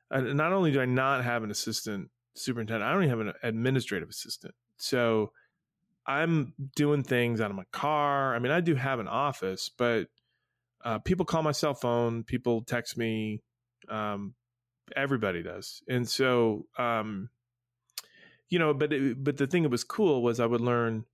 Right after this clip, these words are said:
personnel, policy, Catholic identity, curriculum, leadership,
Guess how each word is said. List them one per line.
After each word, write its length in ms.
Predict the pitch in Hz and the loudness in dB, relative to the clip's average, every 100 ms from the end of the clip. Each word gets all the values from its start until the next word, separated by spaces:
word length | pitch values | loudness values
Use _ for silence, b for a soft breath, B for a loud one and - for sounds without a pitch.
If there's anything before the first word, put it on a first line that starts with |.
| - | -6
personnel, 880 | 127 117 123 139 131 127 123 117 - | -4 -4 -2 0 0 0 -2 -6 -8
policy, 600 | - 120 117 - 107 107 | -4 0 0 -2 -2 -4
Catholic 360 | - 107 101 101 | -4 -8 -8 -8
identity, 540 | 120 131 127 120 113 | -2 0 2 0 -2
curriculum, 760 | - 120 113 117 113 110 107 - _ _ _ _ _ _ _ b b b b b b b _ _ | -6 -6 -6 -4 -4 -4 -6 -12 _ _ _ _ _ _ _ b b b b b b b _ _
leadership, 680 | - 120 113 - 117 107 - | -2 0 2 0 0 -2 0